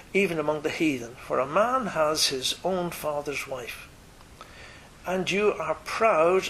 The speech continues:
and arrogant. And you ought rather to mourn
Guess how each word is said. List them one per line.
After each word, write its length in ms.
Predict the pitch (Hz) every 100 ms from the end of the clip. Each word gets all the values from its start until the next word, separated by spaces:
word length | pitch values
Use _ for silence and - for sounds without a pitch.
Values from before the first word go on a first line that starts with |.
| -
and 200 | 165 185
arrogant. 640 | 202 226 226 160 - - - - - - - - - - - - - - - - -
And 160 | 170 180
you 100 | 202
ought 300 | 262 302 247
rather 420 | 180 147 147 165 - -
to 120 | 151
mourn 440 | 151 202 165 127